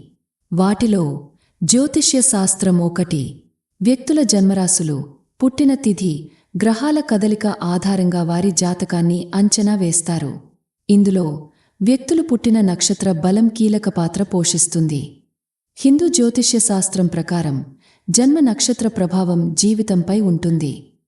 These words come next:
నక్షత్ర మండలం నేరుగా చంద్రుడితో సంబంధం ఉంటుంది. ఇరవై ఏడు నక్షత్రాలు రవి మార్గంలో పయనిస్తాయి.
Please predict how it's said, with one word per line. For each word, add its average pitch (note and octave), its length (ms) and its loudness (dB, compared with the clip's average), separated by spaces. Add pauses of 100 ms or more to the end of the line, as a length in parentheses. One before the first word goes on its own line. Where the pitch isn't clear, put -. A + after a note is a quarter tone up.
(200)
నక్షత్ర A#3 540 0
మండలం F#3+ 480 2 (500)
నేరుగా C#4+ 400 4
చంద్రుడితో G3 720 0
సంబంధం G3 680 2
ఉంటుంది. E3 460 0 (640)
ఇరవై D#4 440 0
ఏడు A3+ 240 4
నక్షత్రాలు F#3 680 0 (500)
రవి A3+ 280 2
మార్గంలో G3+ 560 2
పయనిస్తాయి. F3 800 0